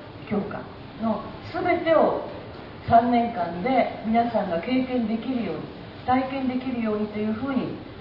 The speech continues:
考えていました。で、それはですね、読み書きを、まあ、確かに皆さん、あの、いろんな人生の中で苦労していて、読み書きができるようになりたい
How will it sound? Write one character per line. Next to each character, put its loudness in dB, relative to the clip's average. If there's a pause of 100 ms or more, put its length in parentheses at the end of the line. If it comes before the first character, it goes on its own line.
考 4
え -2
て -10
い -10
ま -8
し -12
た。 -12
で、 0 (560)
そ -6
れ -4
は 0
で 0
す -6
ね、 -2
読 0
み 0
書 2
き -6 (1500)
を、 2
ま -2
あ、 -4
確 -2
か 6
に 2
皆 6
さ 2
ん、 -2
あ -2
の、 -2
い -2
ろ 2
ん 0
な 2
人 -2 (140)
生 0
の 2
中 2
で -6
苦 -6
労 -4
し -8 (100)
て -8
い -8 (160)
て、 -2 (440)
読 4
み 0
書 6
き -4
が 2
で 0
き -6
る 0
よ 0
う -4
に -4
な 6
り 0
た 2
い 2